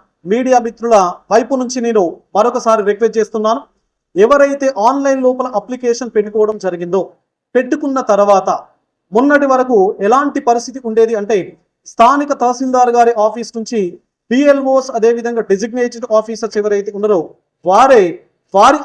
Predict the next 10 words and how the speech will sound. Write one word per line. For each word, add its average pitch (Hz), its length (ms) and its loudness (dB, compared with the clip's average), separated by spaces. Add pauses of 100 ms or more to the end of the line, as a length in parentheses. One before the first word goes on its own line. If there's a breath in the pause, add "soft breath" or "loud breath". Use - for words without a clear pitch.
(100)
ఆఫీస్ 247 320 -6
నుంచి 233 220 -4 (540)
గ్రాడ్యుయేట్స్ 269 640 0
ఎవరైతే 240 500 0
ఆన్‌లైన్ 240 440 0
అప్లికేషన్ 226 540 -6
పెట్టుకున్నారో 233 480 -4
వారికి 214 180 -2
కాల్ 240 360 2
చేసి, 190 220 -2